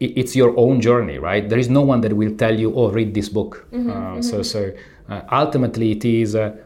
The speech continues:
Speaker 1: okay, what do you wanna do? What do you wanna achieve? Which topics do you think are interested, right? And, uh, okay, then, uh, nowadays you can search on internet, you can read review, you can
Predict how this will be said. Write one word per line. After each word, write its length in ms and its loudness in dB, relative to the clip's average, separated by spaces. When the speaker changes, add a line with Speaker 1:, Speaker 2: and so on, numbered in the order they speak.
Speaker 1:
okay, 280 0
what 260 4
do 60 0
you 100 0
wanna 240 2
do? 140 -2
What 260 0
do 60 0
you 80 0
wanna 160 0
achieve? 460 -2
Which 280 0
topics 380 0
do 80 -2
you 140 0
think 320 -2
are 80 0
interested, 580 -4
right? 380 -4
And, 280 -2
uh, 140 0
okay, 440 0
then, 340 2
uh, 220 -6
nowadays 760 2
you 100 -2
can 220 -4
search 400 0
on 100 2
internet, 420 0
you 80 -2
can 260 -6
read 380 0
review, 380 0
you 160 -2
can 340 -8